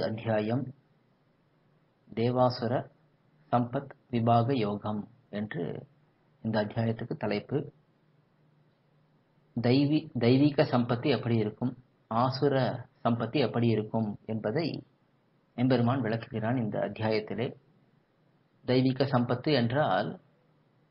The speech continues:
நல்ல சத்துவகுணத்தில் நிலை நின்ற,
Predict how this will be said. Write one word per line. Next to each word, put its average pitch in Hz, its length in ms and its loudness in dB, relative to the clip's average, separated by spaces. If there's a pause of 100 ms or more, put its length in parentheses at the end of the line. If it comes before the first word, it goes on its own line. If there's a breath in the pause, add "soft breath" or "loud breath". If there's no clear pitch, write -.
(380)
நல்ல 139 200 4 (2250)
சத்துவகுணத்தில் 135 680 6
நிலை 117 220 2
நின்ற, 117 300 2